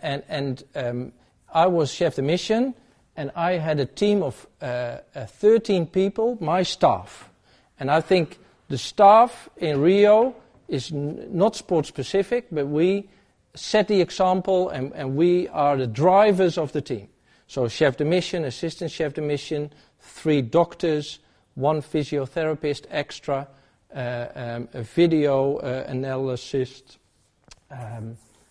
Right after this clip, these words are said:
uh, a few project leaders. So, uh, and we sit, I sit with my team, I sit with them three years ahead, thirty-six months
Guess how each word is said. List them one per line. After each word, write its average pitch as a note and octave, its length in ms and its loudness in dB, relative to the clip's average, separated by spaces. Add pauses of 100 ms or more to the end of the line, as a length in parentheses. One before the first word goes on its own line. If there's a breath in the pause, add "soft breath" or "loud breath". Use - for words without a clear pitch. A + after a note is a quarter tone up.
(200)
uh, A2 380 -10
a C#3 180 -10
few - 240 -2
project E3 480 0
leaders. C3+ 480 -2 (280 soft breath)
So, D#3 340 -6 (120)
uh, D#3 80 -14 (120)
and D3+ 280 -6 (920)
we G#3 300 4
sit, - 720 0 (640)
I F#3+ 180 4
sit G3 280 0
with E3 160 0
my E3+ 200 0
team, F3+ 240 -4
I C#3+ 100 -4
sit - 360 -6 (460)
with D#3 180 -2
them D3 160 -2
three C#4+ 380 4
years G3+ 200 8
ahead, A2+ 360 -6 (500)
thirty-six G#3+ 680 2
months G3 420 -6